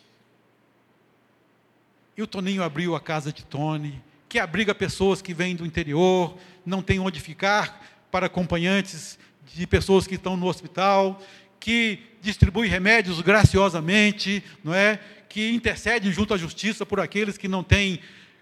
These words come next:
como pagar remédios caros. Que ministério maravilhoso Deus abriu ao fechar a ferida do coração do Toninho, não é verdade?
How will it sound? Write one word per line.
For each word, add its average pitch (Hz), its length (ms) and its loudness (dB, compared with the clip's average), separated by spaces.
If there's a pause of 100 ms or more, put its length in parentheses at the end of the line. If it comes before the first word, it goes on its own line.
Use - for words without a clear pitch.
como 214 220 -2
pagar 196 300 -2
remédios 180 420 -4
caros. 220 560 2 (300)
Que 285 240 6
ministério 262 720 4
maravilhoso 202 960 6 (280)
Deus 220 320 8
abriu 190 540 2 (400)
ao 185 140 0
fechar 180 520 0
a 156 80 -4
ferida 156 600 -4 (240)
do 139 80 -6
coração 147 480 0
do 139 100 -6
Toninho, 139 500 -4
não 143 100 -6
é 156 40 -4
verdade? 131 580 -6